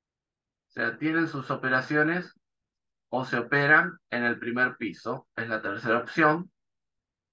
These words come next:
sobre los pacientes que están siendo preparados para la cirugía ca-, de, del corazón. Opción D, ellos, otra vez la palabra they, must es el, eh, verbo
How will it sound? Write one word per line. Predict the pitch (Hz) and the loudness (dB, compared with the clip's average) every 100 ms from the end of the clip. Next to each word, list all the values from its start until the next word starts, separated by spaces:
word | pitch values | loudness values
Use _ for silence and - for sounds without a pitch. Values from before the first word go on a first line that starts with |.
| _ _ _ _ | _ _ _ _
sobre | - 113 110 | 0 2 2
los | 110 | 0
pacientes | - 117 123 123 123 | -2 -2 -2 -4 -4
que | 120 | -4
están | 113 117 | -4 -4
siendo | 117 120 120 | -2 -2 0
preparados | 113 110 110 113 117 117 | 0 0 2 4 2 0
para | 107 107 107 | -2 0 0
la | 107 | -4
cirugía | - 101 101 - 117 113 | -8 -12 -12 -10 -6 -6
ca-, | 110 104 - | -4 -4 -6
de, | 95 95 95 | -8 -10 -10
del | 95 - | -10 -4
corazón. | 110 117 156 151 180 _ _ _ _ _ _ _ _ _ _ - | -4 -2 0 -2 -4 _ _ _ _ _ _ _ _ _ _ -2
Opción | 160 - 202 208 208 | 0 2 2 4 4
D, | 202 196 196 _ _ _ _ _ _ _ _ _ _ _ _ - | 4 4 -4 _ _ _ _ _ _ _ _ _ _ _ _ -6
ellos, | 190 175 - 160 190 - - | -4 -2 2 2 2 -6 -12
otra | 113 117 | -6 0
vez | 117 | 0
la | 117 | 2
palabra | 117 113 117 135 | 2 2 2 4
they, | 139 131 147 _ _ _ _ _ _ - | 2 0 -8 _ _ _ _ _ _ -6
must | 131 165 190 156 151 - - - _ _ _ _ _ _ _ _ - | 0 6 6 6 2 -12 -20 -20 _ _ _ _ _ _ _ _ -6
es | 131 - | -6 -2
el, | 139 147 147 - | -2 -2 -4 -2
eh, | 120 113 | 0 4
verbo | 135 143 143 156 - | 4 2 2 -2 -2